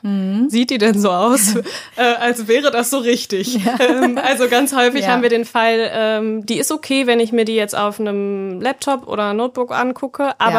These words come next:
Speaker 1: Ja.
Speaker 2: wenn ich auf einem Smartphone gucke, ist das eben total verzerrt oder verzogen.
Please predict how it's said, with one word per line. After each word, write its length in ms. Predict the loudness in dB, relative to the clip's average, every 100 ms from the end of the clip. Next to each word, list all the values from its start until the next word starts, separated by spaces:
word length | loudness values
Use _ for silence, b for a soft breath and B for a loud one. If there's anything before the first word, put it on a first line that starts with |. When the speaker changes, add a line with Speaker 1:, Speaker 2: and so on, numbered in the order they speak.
| 2
Speaker 1:
Ja. 60 |
Speaker 2:
wenn 140 | 2 2
ich 260 | 0 -2
auf 120 | -2
einem 140 | 0 -2
Smartphone 640 | -2 0 0 -2 -4 -2
gucke, 320 | -2 -6 -4 -6
ist 240 | -6 -8
das 140 | -10
eben 320 | -8 -6 -4 -6
total 420 | -8 -6 -6 -6
verzerrt 540 | -8 -12 -6 -6 -6
oder 160 | -8 -10
verzogen. 580 | -10 -10 -6 -4 -4